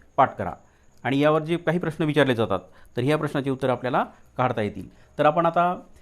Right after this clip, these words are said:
यावर जे प्रश्न विचारले जातील, तर ते आपण उद्याच्या लेक्चरमध्ये ही बाकीचा भाग बघू. आज आपण ही फक्त तीन एबीसीडी ज्या तीन, अ, तीन पद्धतीने ही वर्णमाला आपण लिहिलेल्या आहेत, तर ह्या तुम्ही सर्व पाठ करून ठेवा. उद्याच्या भागामध्ये आपण पुढचा भाग घेऊ.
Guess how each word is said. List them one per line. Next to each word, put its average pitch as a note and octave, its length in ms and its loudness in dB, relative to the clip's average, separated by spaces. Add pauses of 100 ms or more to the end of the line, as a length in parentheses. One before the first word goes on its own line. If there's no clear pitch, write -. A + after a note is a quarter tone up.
(160)
यावर D3+ 200 0
जे E3+ 100 -6
प्रश्न E3+ 260 -4
विचारले D#3 300 -2
जातील, A2+ 560 -6
तर B2 140 -6
ते E3+ 60 -4
आपण F3 320 -6 (480)
उद्याच्या F3+ 500 0
लेक्चरमध्ये D3+ 460 -2
ही F3 80 -10
बाकीचा G#3 340 -4
भाग D3+ 120 -2
बघू. C3+ 240 -6 (400)
आज C3 120 -2
आपण C#3+ 200 -2
ही E3 100 -6
फक्त E3+ 240 -8
तीन F3+ 320 -6
एबीसीडी D3 360 -4
ज्या D3+ 100 -2
तीन, D3+ 320 -6
अ, C#3+ 180 -2 (580)
तीन F3+ 120 -2
पद्धतीने D3+ 340 0
ही E3 120 -4
वर्णमाला C#3 400 2
आपण C#3 160 -2
लिहिलेल्या B2+ 280 -2
आहेत, F2 120 -8 (280)
तर B2 60 -10
ह्या C#3+ 140 -4
तुम्ही D3+ 220 -8
सर्व C3+ 260 -6
पाठ C3+ 240 -4
करून C#3 160 -8
ठेवा. D3+ 240 -8 (560)
उद्याच्या C3 280 -4
भागामध्ये B2+ 380 -4
आपण A#2 180 -8
पुढचा B2+ 280 -8
भाग C3 120 -4
घेऊ. E3 280 -10